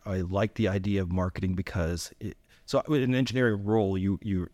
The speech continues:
your natural tendency is to develop things and build things. And so a combination of business and development is something called product management. And product management is, you know, a combination of marketing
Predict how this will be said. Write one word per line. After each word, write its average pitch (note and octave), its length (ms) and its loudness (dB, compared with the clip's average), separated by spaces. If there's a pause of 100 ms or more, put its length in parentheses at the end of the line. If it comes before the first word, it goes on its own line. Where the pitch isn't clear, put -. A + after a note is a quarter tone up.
(200)
your F#2+ 300 -2
natural F#2+ 460 0
tendency F2+ 360 -2
is D#2 80 -4
to F2 80 -2
develop F2 480 -2
things E2 240 -2
and D#2 120 -2
build D#2 280 -4
things. - 320 -8 (400)
And E2+ 180 -2
so F2+ 180 2
a F2 60 2
combination G2+ 640 0
of E2+ 160 -4
business F#2 500 0
and F2 320 -2 (220)
development F#2 480 0
is D#2+ 80 -4
something - 240 -6
called - 160 -6
product D#2+ 340 0
management. D#2+ 560 -2 (380)
And E2+ 80 2
product F2+ 240 0
management F2+ 400 2
is, D#2+ 420 -2
you E2+ 60 -4
know, E2+ 100 -2
a F2 80 -4
combination E2+ 520 -2
of D#2 60 -4
marketing E2 580 0